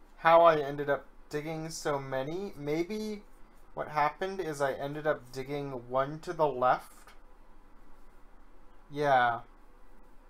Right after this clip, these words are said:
I think somehow... Yeah, okay, that must be what it is. That must be what it is.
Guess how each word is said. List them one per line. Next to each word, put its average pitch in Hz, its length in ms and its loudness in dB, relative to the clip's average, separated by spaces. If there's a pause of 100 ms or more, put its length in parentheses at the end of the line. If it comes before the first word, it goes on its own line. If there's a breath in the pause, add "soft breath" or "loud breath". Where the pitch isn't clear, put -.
(2250)
I 139 80 -2
think 190 340 -8
somehow... 147 1080 6 (1000)
Yeah, 135 640 4
okay, 135 280 -6
that 139 160 2
must 143 240 -2
be 135 100 -4
what 120 160 -4
it 107 120 -10
is. 104 300 -8
That 123 140 -2
must 120 240 -2
be 110 80 -10
what 107 160 -8
it 98 100 -14
is. - 280 -16